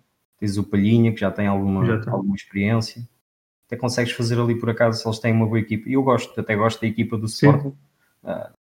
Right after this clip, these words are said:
Speaker 1: acho que é uma, uma equipa que tem, tem potencial. Isto se conseguir manter alguns jogadores que são o Pedro Gonçalves, o Tiago Tomás,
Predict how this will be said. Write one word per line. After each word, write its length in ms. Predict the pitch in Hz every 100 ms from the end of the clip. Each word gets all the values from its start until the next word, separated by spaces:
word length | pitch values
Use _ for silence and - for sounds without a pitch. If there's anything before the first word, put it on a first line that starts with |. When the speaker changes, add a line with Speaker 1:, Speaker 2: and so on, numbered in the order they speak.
| _ _ _ _ _ _ _ _
Speaker 1:
acho 200 | - -
que 60 | 107
é 40 |
uma, 140 | 107 104
uma 260 | 101 107
equipa 400 | 107 113 101 110
que 180 | - - _
tem, 460 | 110 104 104 104 101
tem 140 | 110 101
potencial. 720 | - 104 98 - 98 98 113 151
Isto 240 | 156 -
se 60 | -
conseguir 440 | 143 - 151 147
manter 640 | 151 135 135 139 139 - _ _ _ _ _
alguns 380 | 120 120 127 117
jogadores 420 | 127 117 131 127
que 100 | -
são 440 | 139 127 123 120
o 60 | 110
Pedro 220 | 104 98
Gonçalves, 640 | 98 - 113 110 95 90
o 160 | 85 87 - _ _ _ _
Tiago 260 | _ 95 - -
Tomás, 440 | 90 98 98 98